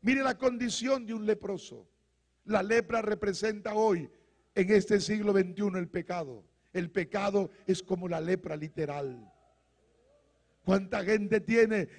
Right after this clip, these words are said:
lepra espiritual? Y anda por las calles llorando, y anda por las avenidas. Ya no quieren vivir, se han cansado de la vida.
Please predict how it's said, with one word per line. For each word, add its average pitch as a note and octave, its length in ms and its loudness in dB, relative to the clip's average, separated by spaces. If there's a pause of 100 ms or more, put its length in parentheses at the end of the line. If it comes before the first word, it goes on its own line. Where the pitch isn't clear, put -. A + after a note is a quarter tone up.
(120)
lepra G#3 400 4
espiritual? F#3+ 880 -4 (1300)
Y A3 160 4
anda B3+ 340 2
por B3 140 4
las A3 160 2
calles G#3+ 760 -4 (680)
llorando, A#3 840 2 (180)
y A#3 180 6
anda C4 320 4
por C4+ 140 4
las B3 180 2
avenidas. A#3+ 960 2 (300)
Ya F#3 120 -4
no F#3 160 0
quieren F#3+ 320 2
vivir, F#3 680 0
se - 160 -2
han G3 120 -2
cansado A3+ 580 2
de G3+ 120 2
la G3 100 -2
vida. A#3+ 560 -2